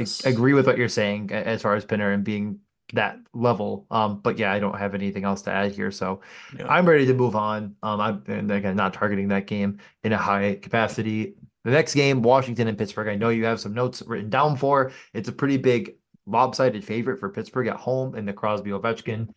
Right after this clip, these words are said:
Speaker 2: matchup, minus one seventy-five. It is a almost identical six over under, just a very light shade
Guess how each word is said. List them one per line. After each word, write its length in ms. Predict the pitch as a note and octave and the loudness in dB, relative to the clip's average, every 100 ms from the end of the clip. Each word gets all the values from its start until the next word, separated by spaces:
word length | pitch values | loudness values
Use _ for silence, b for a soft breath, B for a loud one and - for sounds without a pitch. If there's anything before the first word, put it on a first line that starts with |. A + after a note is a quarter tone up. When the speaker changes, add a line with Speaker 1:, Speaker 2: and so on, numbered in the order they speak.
| _ - | _ -6
Speaker 2:
matchup, 460 | A#2 A2+ B2 A#2+ | -4 -2 0 0
minus 260 | C3 B2+ - | 2 2 2
one 160 | A#2+ A#2+ | 2 4
seventy-five. 800 | B2 G#2+ G2+ A2 A2 A2 A2 - | 2 2 0 2 2 2 0 -4
It 60 | |
is 260 | A2 A2 G#2+ | -6 -6 -6
a 240 | G2+ G2 - _ _ _ _ - | -6 -8 -12 _ _ _ _ -6
almost 320 | B2+ A#2+ A#2+ | -2 0 0
identical 640 | A2 G2 A2 A#2 G#2+ G#2+ G2+ | -2 -2 0 -2 -4 -4 -4
six 280 | - G2+ | -6 -4
over 240 | A2+ G2+ G2+ | -4 -4 -4
under, 320 | A2+ G#2+ A2 | -4 -4 -6
just 260 | G2 G2 G#2+ | -8 -8 -8
a 100 | G2+ | -10
very 500 | G#2 F#2+ A2+ A#2+ A2+ | -10 -2 0 0 0
light 260 | G#2 A2 G2 | -2 -4 -4
shade 400 | - A2 G#2 | -6 -6 -6